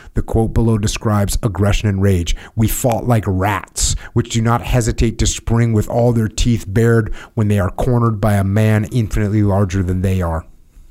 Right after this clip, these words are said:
And then freezing under fire, the other end of the spectrum, from Men Against Fire by S L A Marshall came the term freezing under.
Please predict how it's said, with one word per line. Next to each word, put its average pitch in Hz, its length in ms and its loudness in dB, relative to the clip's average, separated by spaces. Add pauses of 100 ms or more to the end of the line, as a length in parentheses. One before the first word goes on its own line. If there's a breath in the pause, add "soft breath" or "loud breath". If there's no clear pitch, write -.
(1900)
And 107 100 0
then 95 100 0
freezing 104 600 2
under 101 200 -2
fire, 95 360 -2
the 95 140 0
other 101 240 0
end 92 80 -4
of 90 60 -4
the 90 60 -4
spectrum, 90 500 -6 (560 loud breath)
from 107 440 0
Men 104 120 2
Against 104 240 0
Fire 98 240 2
by 95 120 2
S 95 200 0
L 101 60 2
A 95 40 2
Marshall 90 380 -2
came 92 380 -2
the 90 240 -2
term 92 420 -2
freezing 98 640 0
under. 92 480 -4